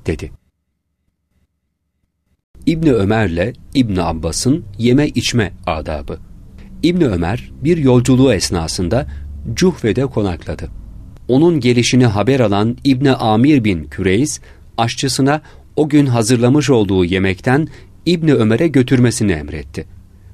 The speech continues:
Bunun üzerine aşçı İbni Ömer'e bir kap yemek götürdü. İbni Ömer ona, "Kabı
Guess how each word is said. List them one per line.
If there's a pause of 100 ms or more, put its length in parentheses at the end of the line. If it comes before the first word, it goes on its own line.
Bunun
üzerine (160)
aşçı (420)
İbni
Ömer'e (340)
bir
kap
yemek
götürdü. (480)
İbni
Ömer (100)
ona, (420)
"Kabı